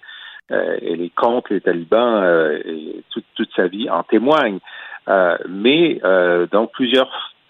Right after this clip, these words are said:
Canadiennes d'origine, euh, d'origine afghane ont dit hier,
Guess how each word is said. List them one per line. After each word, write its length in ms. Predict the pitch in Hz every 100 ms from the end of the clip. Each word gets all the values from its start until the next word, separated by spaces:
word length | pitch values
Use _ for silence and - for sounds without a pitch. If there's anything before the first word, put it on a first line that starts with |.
| -
Canadiennes 580 | 110 107 92 107 143 135
d'origine, 580 | 104 101 95 123 123 107
euh, 340 | 95 85 82 85 - - 82 85 -
d'origine 320 | 92 87 104 98
afghane 500 | 82 101 117 143 104
ont 100 | 90
dit 140 | 127
hier, 360 | 110 104 147